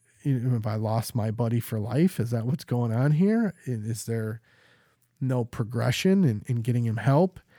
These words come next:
And so I started kinda, and, and I've hinted about this in the show re-, recently, which is why it's on my mind tonight. Uh, we've got a kid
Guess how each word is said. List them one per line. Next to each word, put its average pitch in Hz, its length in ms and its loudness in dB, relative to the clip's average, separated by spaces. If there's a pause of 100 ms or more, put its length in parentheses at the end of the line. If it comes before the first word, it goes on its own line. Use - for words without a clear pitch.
(400)
And 147 140 4
so 170 180 6
I 170 80 8
started 156 420 4
kinda, 147 400 2
and, 160 160 0
and 165 140 4
I've 156 200 4
hinted 147 640 2
about 127 320 0
this 127 220 0
in 127 100 0
the 123 120 2
show 120 500 0 (160)
re-, 131 100 -10 (280)
recently, 147 880 2
which 127 200 -4
is 123 140 0
why 127 220 2
it's 120 140 -2
on 127 160 2
my 120 140 2
mind 120 300 0
tonight. 151 460 2 (1120)
Uh, 143 580 4 (1000)
we've 156 180 8
got 143 240 6
a 139 40 4
kid 175 560 2